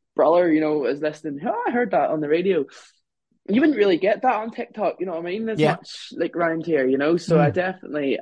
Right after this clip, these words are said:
Speaker 1: I'm very, um, it's a whole different thing now, but I definitely can't let go of that, like, young naivety of, like, "I'm just releasing it 'cause I love it." I still wanna keep that, but it's a lot more serious now. It has to be,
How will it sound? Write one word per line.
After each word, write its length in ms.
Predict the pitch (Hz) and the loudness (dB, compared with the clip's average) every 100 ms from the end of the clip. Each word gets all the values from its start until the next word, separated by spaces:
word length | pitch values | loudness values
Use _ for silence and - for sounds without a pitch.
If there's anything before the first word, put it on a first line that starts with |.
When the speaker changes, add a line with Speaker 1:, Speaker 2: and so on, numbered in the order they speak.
| - _ | -8 _
Speaker 1:
I'm 160 | 135 139 | -6 2
very, 360 | 151 156 156 | 4 6 4
um, 360 | 127 120 113 - | 2 0 -4 -6
it's 180 | - 139 | -10 -10
a 40 | |
whole 180 | 151 180 | 0 2
different 300 | 165 151 139 | 2 -2 -4
thing 180 | 135 127 | -4 -2
now, 220 | 120 123 | 0 0
but 220 | 127 117 - _ | 2 -2 -4 _
I 60 | 135 | 0
definitely 320 | 165 170 175 | 0 2 -2
can't 220 | 151 143 | -2 0
let 200 | 131 123 | 2 2
go 200 | 135 117 | 2 2
of 160 | 127 117 | 2 2
that, 280 | 120 113 - | 0 0 -2
like, 240 | 110 104 - _ _ _ _ | -4 -4 -12 _ _ _ _
young 560 | 120 123 123 127 120 - _ _ _ | -2 0 0 -4 -8 -12 _ _ _
naivety 800 | 135 127 117 117 127 135 131 123 | 0 2 2 4 2 2 2 4
of, 180 | 110 123 | 2 0
like, 280 | 110 98 - | -2 -2 -8
"I'm 200 | 123 135 | -6 -4
just 180 | 131 - | -4 -2
releasing 320 | 120 110 - | 0 0 -2
it 40 | 107 | -6
'cause 100 | - | -2
I 80 | 110 | 0
love 200 | 110 113 | 0 0
it." 120 | 117 - _ _ _ _ | -4 -4 _ _ _ _
I 140 | 113 | -6
still 300 | 117 - 135 | -6 2 4
wanna 140 | 135 123 | 4 2
keep 200 | - 120 | 0 2
that, 240 | 131 113 | 2 2
but 240 | - 98 120 | 0 -2 -2
it's 240 | 117 - | -6 -10
a 60 | 120 | -6
lot 260 | 117 117 | -2 -4
more 340 | 113 113 110 110 _ _ _ | -4 -6 -8 -10 _ _ _
serious 540 | - 120 117 123 127 | -2 2 4 2 0
now. 80 | - | -2
It 160 | 113 117 | -2 -2
has 200 | 117 - | -6 -6
to 100 | 120 | -4
be, 400 | 107 107 110 | 0 0 -2